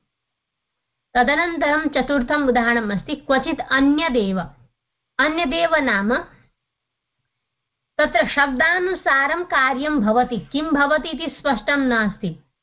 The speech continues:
अस्तु, यथा, आ, कृत्यल्युतो बहुलम् इति उदाहरणे कृत्य, कृत्यप्रत्ययाः लुट् प्रत्ययश्च भवन्ति इति आसीत्, निश्चितमासीत् खलु किं भवति इति। क्वचित् अप्रवृत्तिः इत्यत्रापि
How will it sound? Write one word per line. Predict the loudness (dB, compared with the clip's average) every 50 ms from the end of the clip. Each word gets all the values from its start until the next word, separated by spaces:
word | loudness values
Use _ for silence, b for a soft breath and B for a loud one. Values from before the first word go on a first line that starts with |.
| _ _ _ _ _ _ _ _ _
अस्तु, | -8 -6 0 0 0 0 0 b b b b b _ 0
यथा, | 0 2 2 0 2 2 0 0 -2 -4 -12 b b b b b b _
आ, | 2 4 4 4 4 2 0 -2
कृत्यल्युतो | -6 -6 -6 -6 -4 -2 0 0 2 2 0 -2 0 2 2 2
बहुलम् | 4 2 2 2 2 2 2 0 0 0 -2 -4
इति | -6 -4 -4 -2
उदाहरणे | -2 0 2 2 2 2 2 2 2 0 0 0 0 -2 -2 -4 -10 b b b b b _ _
कृत्य, | -6 -6 -6 -2 0 0 2 2 0 -4 -6 -14 _ _ _ _ _ _ _ _ _ -4
कृत्यप्रत्ययाः | -4 -4 -2 0 -2 0 2 0 -2 -2 0 0 0 2 2 2 2 0 2 0 -2 -2 -2
लुट् | -4 -4 -4 -6 -6 -2
प्रत्ययश्च | -2 -2 -2 -2 -2 0 0 0 -2 -2 -2 0 0
भवन्ति | 2 2 2 2 4 4 4 4 2 0 -2
इति | -6 -6 -4 -6 -4 -2 -2
आसीत्, | -2 0 -2 -4 -6 -8 -10 -12 -14 _ _ 0
निश्चितमासीत् | 0 0 0 -4 -6 -8 -4 -2 0 0 0 0 0 -4 -6 -2
खलु | -2 -2 -2 -4 -4
किं | -2 0 2 4 4
भवति | 4 4 2 2 0 0 -2 -2
इति। | -2 -2 -4 -6 -14 -20 _ _ _ _ _ _ _ _ _ _ _ _ _ _ _ _ _ _ 0
क्वचित् | 0 0 0 -2 -6 -4
अप्रवृत्तिः | -2 -2 -2 -2 0 0 0 0 2 0 -2 -2 -4 -12 _ -2 -2 0 0 0
इत्यत्रापि | -4 -4 -2 -2 -2 0 0 0 0 0 -2 -4 -8 -10 -12